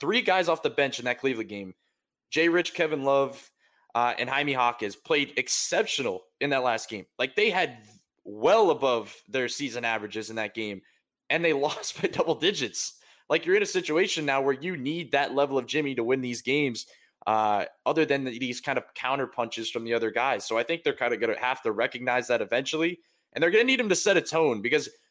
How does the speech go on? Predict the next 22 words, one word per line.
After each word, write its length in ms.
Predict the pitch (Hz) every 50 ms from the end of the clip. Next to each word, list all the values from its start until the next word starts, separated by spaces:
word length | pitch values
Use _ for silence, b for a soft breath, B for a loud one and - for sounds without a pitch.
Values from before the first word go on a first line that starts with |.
| b -
as 140 | 151 151
much 160 | 185 226 262 240
as 100 | 254 254
it's 140 | 233 180
about 180 | 180 185 202 -
the 60 | 151
numbers 600 | 135 127 131 143 151 151 160 160 160 160 147 - -
and 100 | 131 147
everything 240 | 151 156 151 156
like 140 | 151 143 139
that, 160 | - 151 147
like, 160 | 135 139 135 -
he 220 | - - 240 269
needs 200 | 262 247 208 -
to 80 | - 185
be 140 | 151 180 190
the 100 | 156 156
guy, 360 | 156 139 139 147 151 160 160
the 160 | 147 127 120 -
energy, 420 | - 131 139 156 151 139 143 160 156
the 120 | 139 127
enforcer, 720 | 120 110 - - 135 139 151 151 - - 156 147 143 143